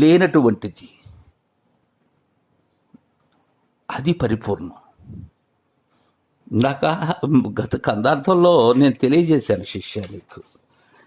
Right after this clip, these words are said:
ఈ వట్ట బయలు దీనికే మ్రొక్కేరు అని చెప్పాను కదా. అది ఎలాంటిది? మితిమీరినటువంటిది, మితి కలిగినటువంటిది ఆవరణం శిష్య.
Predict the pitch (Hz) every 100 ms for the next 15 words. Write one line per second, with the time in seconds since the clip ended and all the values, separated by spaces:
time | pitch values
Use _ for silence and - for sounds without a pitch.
0 | _ _ _ 120 120 135 113 113 127 110
1 | 107 104 104 104 98 98 117 113 117 -
2 | 123 117 107 101 - 110 104 104 104 98
3 | - 101 - 117 107 110 127 214 151 110
4 | - - - - - - 135 143 123 151
5 | 151 165 139 160 165 165 139 113 120 -
6 | 156 139 143 139 117 107 101 87 - -
7 | _ _ _ _ _ _ _ _ _ _
8 | _ _ _ _ _ _ _ 117 131 160
9 | 240 196 190 220 226 226 226 220 220 226
10 | 151 123 151 190 151 104 95 - 101